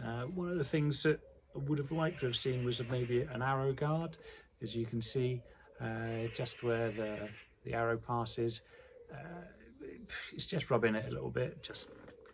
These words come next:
a little tiny thing, but maybe it's just my shooting. Um, so let's just have a look and see how it shoots. I'm gonna come back way so that you can see the shape of the bow. Put the brakes on so that I don't disappear.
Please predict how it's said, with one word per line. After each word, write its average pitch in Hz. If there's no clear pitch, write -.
a 139
little -
tiny 110
thing, 120
but 113
maybe 135
it's 127
just 139
my 139
shooting. 135
Um, 110
so 139
let's 165
just 147
have 147
a 147
look 165
and 131
see -
how 127
it 127
shoots. 160
I'm 123
gonna 120
come 123
back 127
way 131
so 117
that 131
you 87
can 131
see 139
the 131
shape 135
of -
the 135
bow. 98
Put -
the 143
brakes 180
on 180
so 147
that 147
I 147
don't 151
disappear. 156